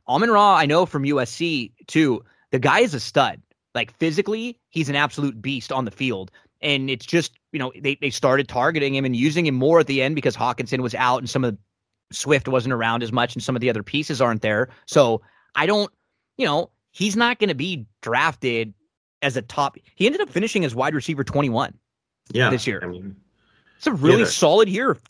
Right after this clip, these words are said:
Speaker 2: Yeah.
Speaker 1: He averaged fourteen plus, fourteen plus points per game.
Speaker 2: Yeah, I mean, he looked great.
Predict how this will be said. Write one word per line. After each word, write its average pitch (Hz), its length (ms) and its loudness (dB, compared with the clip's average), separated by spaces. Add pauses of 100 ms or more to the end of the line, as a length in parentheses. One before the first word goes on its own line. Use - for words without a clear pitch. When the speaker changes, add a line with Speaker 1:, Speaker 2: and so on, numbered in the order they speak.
Speaker 2:
Yeah. 98 80 -6
Speaker 1:
He 160 140 0
averaged 180 340 0
fourteen 208 640 0 (120)
plus, 196 260 -2 (120)
fourteen 190 420 -2
plus 185 240 0
points 165 280 -4
per 185 100 -6
game. 196 280 -6 (500)
Speaker 2:
Yeah, 117 220 2
I 80 60 -4
mean, 87 160 -6
he 101 140 -6
looked 110 240 0
great. 92 400 0